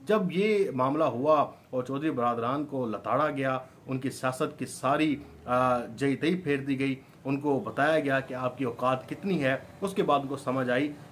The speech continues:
लेकिन, अ, उन्होंने कोई तरदीद या कोई जवाब नहीं दिया कि इमरान खान साहब पे तो आप, हमने तनकीद कर दी, अब क्या करें।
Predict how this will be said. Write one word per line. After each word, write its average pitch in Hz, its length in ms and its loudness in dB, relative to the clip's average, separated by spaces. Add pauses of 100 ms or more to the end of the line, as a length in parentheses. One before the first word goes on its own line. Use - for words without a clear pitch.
लेकिन, 233 360 2 (160)
अ, 185 60 2
उन्होंने 214 280 6
कोई 196 140 0
तरदीद 185 440 0
या 196 60 4
कोई 175 160 0
जवाब 151 500 6
नहीं 175 160 2
दिया 156 280 6
कि 151 140 -4
इमरान 143 240 2
खान 156 140 4
साहब 147 200 2
पे 143 320 -2
तो 135 140 -6
आप, 135 260 2
हमने 139 160 -2
तनकीद 131 360 -2
कर 147 120 0
दी, 143 180 -2
अब 131 120 0
क्या 147 160 0
करें। 147 300 0